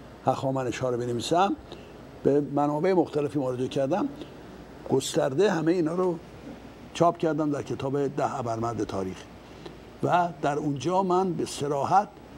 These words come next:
گفتم: «اینا ایرانی هن.» هر جا، آقا، این عراق مستعمره انگلیس بود. ما تاریخ که نگاه می‌کنیم می‌بینیم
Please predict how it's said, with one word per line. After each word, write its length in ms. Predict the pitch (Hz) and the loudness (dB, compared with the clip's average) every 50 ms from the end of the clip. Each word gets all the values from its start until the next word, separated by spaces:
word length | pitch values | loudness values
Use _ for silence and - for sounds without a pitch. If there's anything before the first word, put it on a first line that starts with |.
| - - - - - - - - - - - - - - - - - - - - - - - - - - | -16 -16 -16 -18 -18 -18 -18 -18 -18 -18 -18 -18 -18 -18 -18 -18 -18 -18 -20 -20 -18 -18 -18 -18 -10 0
گفتم: 440 | - 127 117 - - - 156 170 202 | 0 0 0 0 -4 -2 0 0 0
«اینا 320 | 214 170 135 120 131 165 - - - - - - - - | 0 0 0 0 0 -2 -4 -8 -14 -16 -18 -16 -8 -4
ایرانی 800 | 143 131 127 127 127 127 120 123 120 120 117 113 117 117 135 156 | -2 -2 0 0 0 0 0 0 0 2 0 0 0 0 0 0
هن.» 180 | 151 127 107 92 | -2 -2 -8 -8
هر 580 | - - - - 165 190 208 202 208 220 208 | -8 -8 -4 0 0 2 4 4 4 4 2
جا، 260 | 175 156 175 170 151 - - - - - - - - - - - - - - - - - - - - - - - - - - - | 2 2 -2 -2 -2 -4 -10 -14 -18 -18 -18 -18 -20 -18 -18 -18 -16 -16 -16 -16 -18 -18 -18 -18 -18 -18 -18 -18 -18 -18 -14 -8
آقا، 440 | - - 170 180 185 240 247 220 180 - - - - | 2 4 4 6 8 6 6 6 4 0 -6 -6 -2
این 180 | 208 214 247 247 | 2 2 2 2
عراق 440 | - - 185 170 175 196 202 196 196 | 4 4 6 8 8 8 8 6 6
مستعمره 680 | 190 180 - - - - 185 180 170 165 170 170 190 | 2 0 0 0 2 4 6 6 8 6 6 6 6
انگلیس 480 | 208 202 175 151 147 143 143 143 - - | 4 4 4 4 6 6 4 4 2 -4
بود. 140 | - - - - - - - - - - - - - - - - - - - - - | -12 -12 -14 -16 -18 -18 -18 -18 -18 -18 -18 -18 -18 -18 -16 -16 -16 -16 -12 -4 0
ما 100 | - 233 | 0 2
تاریخ 340 | - - 214 190 202 208 - | 4 6 8 8 8 8 6
که 120 | - 226 | 4 4
نگاه 200 | 220 202 208 196 | 4 4 4 4
می‌کنیم 260 | 190 - 196 190 202 | 4 2 2 2 4
می‌بینیم 400 | 208 208 202 214 226 220 190 170 | 2 4 4 2 2 0 -2 -6